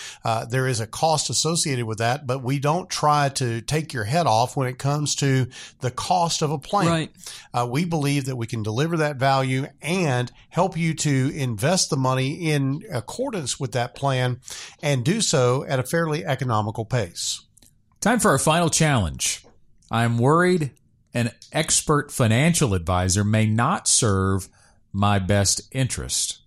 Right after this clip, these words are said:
Speaker 3: So we talked about taking time and taking money and the cost versus the value. But what about choosing a financial advisor or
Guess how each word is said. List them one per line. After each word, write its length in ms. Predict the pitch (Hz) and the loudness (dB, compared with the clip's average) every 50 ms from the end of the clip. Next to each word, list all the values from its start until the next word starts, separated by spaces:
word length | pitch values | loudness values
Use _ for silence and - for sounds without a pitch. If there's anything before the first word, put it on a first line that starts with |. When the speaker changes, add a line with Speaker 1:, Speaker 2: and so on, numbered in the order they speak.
| _ _ - | _ _ -8
Speaker 3:
So 100 | - 117 | -4 -4
we 80 | 120 | 0
talked 200 | - - 120 - | 0 -2 -2 0
about 440 | 175 147 127 127 127 - - _ - | 0 0 2 2 0 -2 -6 _ -4
taking 260 | - 131 120 123 120 | -2 -2 -2 -2 -4
time 460 | - - 123 117 117 117 117 135 151 - | -2 0 0 2 2 2 2 0 -2 -6
and 140 | - 110 101 | -6 -4 -2
taking 280 | 117 110 98 104 104 | -2 -2 0 0 0
money 460 | 104 110 113 110 101 98 117 139 - - _ - _ _ _ _ _ _ - | 2 2 2 2 2 2 0 -2 -4 -10 _ -20 _ _ _ _ _ _ -6
and 100 | 101 101 | -6 -4
the 60 | - | -4
cost 440 | - - 143 127 123 131 131 - - | -2 0 2 4 4 4 2 0 0
versus 380 | 117 120 113 - 110 104 87 | 0 0 0 0 0 0 0
the 80 | 95 98 | 0 -2
value. 680 | 85 90 110 117 135 139 120 98 85 76 73 82 101 - - - _ - | 0 0 2 2 2 2 2 0 0 -2 -4 -4 -6 -8 -12 -18 _ -4
But 100 | 147 175 | -2 0
what 120 | 226 240 | 0 0
about 380 | 233 202 202 180 180 - - - | 2 2 2 2 2 0 -2 -2
choosing 760 | - - - 180 185 190 185 139 131 127 120 113 120 123 - _ - - | -2 2 4 6 6 6 6 6 4 4 2 2 0 -4 -6 _ -6 -6
a 80 | 120 | -4
financial 500 | 113 - 120 120 123 123 120 - - 113 | -2 0 0 2 2 2 0 0 2 0
advisor 440 | 107 101 101 101 98 90 87 87 95 | 0 2 2 0 2 0 0 -2 -4
or 320 | - - 123 120 120 120 | -2 -2 -2 -2 -2 -4